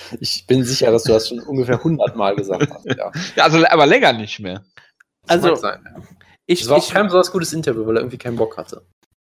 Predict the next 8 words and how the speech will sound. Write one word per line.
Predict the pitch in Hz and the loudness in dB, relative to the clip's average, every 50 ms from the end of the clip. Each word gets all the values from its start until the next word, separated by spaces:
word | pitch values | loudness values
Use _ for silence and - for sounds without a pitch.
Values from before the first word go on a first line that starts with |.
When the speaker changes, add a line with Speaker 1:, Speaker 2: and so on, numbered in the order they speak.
| _ _ _ _ - - _ | _ _ _ _ -20 -20 _
Speaker 2:
Ja, | - 101 113 120 | 0 2 4 4
aber | 127 131 135 | 4 4 2
er | 139 | 0
ist | 135 147 | 0 -4
doch | 120 | -8
so | 117 123 | -6 -4
charismatisch, | 135 127 120 117 110 110 110 110 113 - 107 - - | 0 0 0 0 0 -2 -2 -2 -2 -4 -6 -12 -12
Jonas. | 95 90 85 82 78 - - - _ | -10 -10 -12 -12 -12 -14 -16 -18 _